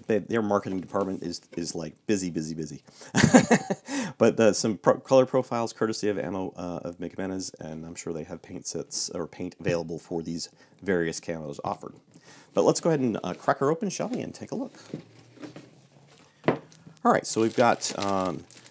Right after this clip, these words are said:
nestled in nice, uh, plastic here. Not the, oh, these are the, the openable flaps. I was gonna say they weren't, but let's go ahead and do a quick parts count here. We've got one sprue with, actually, th-, kinda three sprues on one, uh, tree here. And then we have, uh, a long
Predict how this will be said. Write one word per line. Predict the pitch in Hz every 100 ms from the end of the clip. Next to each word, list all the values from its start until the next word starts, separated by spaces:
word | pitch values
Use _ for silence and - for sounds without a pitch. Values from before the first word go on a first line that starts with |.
| -
nestled | 110 120 117 107
in | 104
nice, | 101 104 104 -
uh, | 104 92 90 - - -
plastic | - 120 117 - -
here. | 123 123
Not | 143 -
the, | - -
oh, |
these | 214 - - 123
are | 117
the, | -
the | - - -
openable | 98 - 85 85
flaps. | - 95 - - -
I |
was | 87
gonna | - 90
say | -
they | 87
weren't, | 98 -
but |
let's | 113 -
go | 139
ahead |
and | 107
do | 101
a | 90 82
quick | 107 -
parts | 117 -
count | - 98
here. | 110 104
We've | 85
got | - - - - - _
one | 117
sprue | 117 - 117 110
with, | 98 - -
actually, | - - 87
th-, | - -
kinda | - 113
three | 95 131
sprues | 110 - 104 92
on | 92
one, | 95 98 90 82
uh, | 92 85 80 80 - - -
tree | - 117
here. | 95 104 101 127 - - - - - - -
And | 98 92 92
then | 95
we | 92
have, | 92 87 85 -
uh, | 87 85 -
a |
long | 85 92 117 95